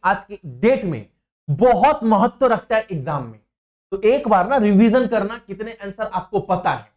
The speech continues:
और जितने भी question आएंगे आपके सामने, हर एक question अपने आप में इंपॉर्टेंट है, जो exam में लड़ने लायक है, ठीक है। तो कम से कम अपने आप को judge करिएगा।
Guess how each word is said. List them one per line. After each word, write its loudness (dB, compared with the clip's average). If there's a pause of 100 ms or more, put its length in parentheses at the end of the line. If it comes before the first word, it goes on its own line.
(300)
और 2
जितने 0
भी 2
question -2
आएंगे 0
आपके 0
सामने, -6 (160)
हर 2
एक -10
question -4
अपने -8
आप -10
में -6
इंपॉर्टेंट -4
है, -20 (400)
जो 0
exam -2
में 2
लड़ने 4
लायक 0
है, -20 (440)
ठीक 0
है। -6
तो -20
कम -2
से -10
कम -8
अपने -6
आप -6
को -2
judge -2
करिएगा। -6